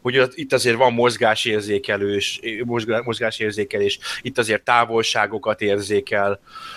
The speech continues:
ö, a kontroller, és ezzel mindenféle okos dolgokat lehet csinálni, hogy egy úgymond next gen, ö, Rumble van benne. Ne-, nekem kicsit túlságosan soknak is tűnik éppen ezért, és bennem is ez merült föl, hogy jó, rendben van,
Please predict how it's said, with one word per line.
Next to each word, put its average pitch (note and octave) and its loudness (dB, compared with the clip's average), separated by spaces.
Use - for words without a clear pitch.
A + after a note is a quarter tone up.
ö, G#2 0
a G#2 2
kontroller, G#2+ 0
és G#2+ 0
ezzel G#2+ 0
mindenféle A2+ 0
okos A2+ 2
dolgokat G#2+ 2
lehet F#2 0
csinálni, G#2 0
hogy A#2+ 0
egy A#2 2
úgymond C3 2
next B2 0
gen, G#2 0
ö, G#2 0
Rumble A2 4
van G#2+ 2
benne. G#2+ 0
Ne-, E3 -2
nekem F3 0
kicsit F#3+ -2
túlságosan D#3 2
soknak - 2
is - -2
tűnik G2+ -6
éppen G2+ -2
ezért, G2+ -2
és A2 -2
bennem C#3 -2
is A2 -4
ez A#2+ 0
merült G#2+ -2
föl, A2 0
hogy G#2 -2
jó, C#3+ 2
rendben B2 0
van, C3+ 2